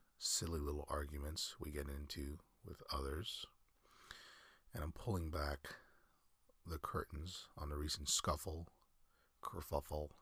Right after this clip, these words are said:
disagreement, if you will, with my significant other, and, uh, yeah, I'll let you guys sort of, uh, come up with your own conclusions. It's a small thing. It's not, you know, it's not a fundamental,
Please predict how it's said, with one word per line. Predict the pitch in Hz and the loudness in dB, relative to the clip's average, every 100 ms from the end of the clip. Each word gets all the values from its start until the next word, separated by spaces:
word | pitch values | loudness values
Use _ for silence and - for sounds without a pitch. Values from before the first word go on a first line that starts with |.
| - - - | -20 -14 -4
disagreement, | 73 71 69 67 69 - - - - | -2 -2 0 0 0 -4 -12 -20 -10
if | 90 | -6
you | 76 69 | -2 0
will, | 67 - - - - - - - - - - - - - | 0 -2 -8 -20 -20 -18 -18 -16 -18 -18 -20 -20 -20 -2
with | 90 78 | 0 2
my | 73 | 2
significant | - 76 71 69 71 71 | 2 2 -2 -2 -2 0
other, | 69 73 85 - _ | 2 0 -2 -10 _
and, | 73 71 71 71 71 71 - - - _ - | -4 -2 -2 -4 -6 -8 -12 -18 -20 _ -10
uh, | 71 71 67 69 - | -6 -4 -4 -6 -6
yeah, | 135 - | -8 -2
I'll | 78 | -2
let | 73 | 0
you | 73 | 0
guys | 69 69 | 2 2
sort | - 73 | 0 0
of, | 71 - - - - - - - - - _ - | -2 -8 -14 -12 -14 -14 -16 -18 -20 -20 _ -8
uh, | 92 87 | -6 -2
come | - 85 | 2 2
up | 76 | 2
with | 85 82 | -2 -4
your | 76 | -2
own | 73 73 73 - - - - - - - - - | -2 -2 -6 -8 -16 -20 -20 -20 -20 -20 -18 -12
conclusions. | 90 85 85 78 78 76 - - - - - - | -8 -6 -4 -4 -6 -8 -12 -16 -20 -20 -6 0
It's | 101 | 4
a | 87 | 4
small | - 73 69 | 6 4 2
thing. | - 69 | -2 -2
It's | - | -2
not, | 73 69 69 - | 2 2 0 -6
you | 69 | -2
know, | 69 65 - - _ - | -2 -4 -10 -20 _ -12
it's | - | -2
not | - | 0
a | 73 | 0
fundamental, | - - 78 71 67 69 69 - 71 67 | 2 4 4 4 2 0 0 0 0 -2